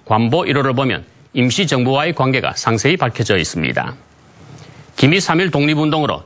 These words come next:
대한민국을 건립하여 세계에 선포한 위대한 독립정신을 계승하였다. 이승만 전 대통령은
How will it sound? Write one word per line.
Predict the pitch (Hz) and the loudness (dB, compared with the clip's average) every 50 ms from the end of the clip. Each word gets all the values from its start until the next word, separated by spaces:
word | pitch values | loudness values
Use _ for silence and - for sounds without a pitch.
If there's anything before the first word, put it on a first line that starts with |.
| - - | -4 -2
대한민국을 | 123 113 117 123 131 139 143 135 147 170 185 175 | 0 0 2 2 2 2 0 0 0 0 0 0
건립하여 | - 143 135 143 147 135 156 143 117 76 - - | 0 0 0 0 0 0 -2 -2 -2 -2 -4 -8
세계에 | - - - 123 127 127 156 170 160 | -6 -2 0 0 2 2 0 0 0
선포한 | - - 139 139 - 156 117 85 - - | -2 -2 -2 0 0 0 -2 -2 -4 -8
위대한 | - 87 98 113 113 135 143 175 180 - | -6 -2 -2 0 0 0 0 -2 -4 -4
독립정신을 | - 117 117 120 123 135 - - 120 117 110 - 139 151 175 170 | -2 -2 0 0 -2 -2 -2 -2 -2 -2 0 0 -2 -2 -2 -2
계승하였다. | - 113 104 104 127 110 107 101 95 82 - - 80 - - - - _ _ _ _ - - - - - - - - - - - - _ - | -2 -2 -2 0 0 0 0 0 -2 -2 -2 -4 -4 -4 -6 -16 -20 _ _ _ _ -20 -20 -20 -20 -20 -20 -20 -20 -20 -20 -20 -10 _ 0
이승만 | 120 113 131 160 170 208 208 - | 2 2 4 2 2 2 0 0
전 | - 151 170 | 0 0 0
대통령은 | 147 160 143 - 170 160 165 143 107 - | 0 -2 -2 0 0 0 0 0 -2 -4